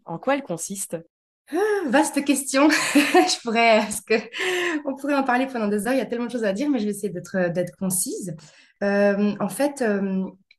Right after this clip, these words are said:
Speaker 2: euh, la pédagogie Freinet, déjà, c'est une pédagogie qui est née dans, dans le, un contexte d'après-guerre, après la Première Guerre mondiale, dans les années vingt, où il y avait plusieurs pédagogues qui, euh, euh, se questionnaient sur l'école et qui voulaient remettre en question l'école telle qu'elle existait à l'époque,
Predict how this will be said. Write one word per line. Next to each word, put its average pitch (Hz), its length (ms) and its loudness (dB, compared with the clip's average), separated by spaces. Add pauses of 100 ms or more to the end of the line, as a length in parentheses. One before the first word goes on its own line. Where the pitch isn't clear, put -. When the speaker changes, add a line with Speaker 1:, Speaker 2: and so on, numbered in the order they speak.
(200)
Speaker 2:
euh, 185 240 2
la 185 120 -2
pédagogie 202 440 0
Freinet, 254 540 0
déjà, 202 280 -2
c'est - 220 -6
une 196 120 -2
pédagogie 202 440 -2
qui 240 120 -6
est 202 60 2
née 202 140 0
dans, 170 560 -2 (480)
dans 170 440 -4
le, 165 240 -4
un 175 60 -4
contexte 190 420 -6
d'après-guerre, 196 600 -2
après - 180 -10
la 185 100 -4
Première 190 240 -4
Guerre 170 180 -6
mondiale, 165 340 -2 (680)
dans 226 60 -2
les 196 160 0
années 185 180 2
vingt, 220 400 2
où 208 60 2
il 185 80 -2
y - 20 -2
avait 185 120 -4
plusieurs 214 340 -4
pédagogues 196 640 -2
qui, 190 420 -4
euh, 175 80 0 (520)
euh, 185 260 2
se 180 100 -4
questionnaient 208 320 0
sur 196 120 -6
l'école 208 360 0
et 202 80 -2
qui 202 100 -8
voulaient 185 220 -4
remettre 190 320 -2
en 185 40 -4
question 185 720 -8
l'école 180 280 -4
telle 185 160 -6
qu'elle 180 160 -6
existait 170 380 -6
à 170 40 0
l'époque, 180 440 -4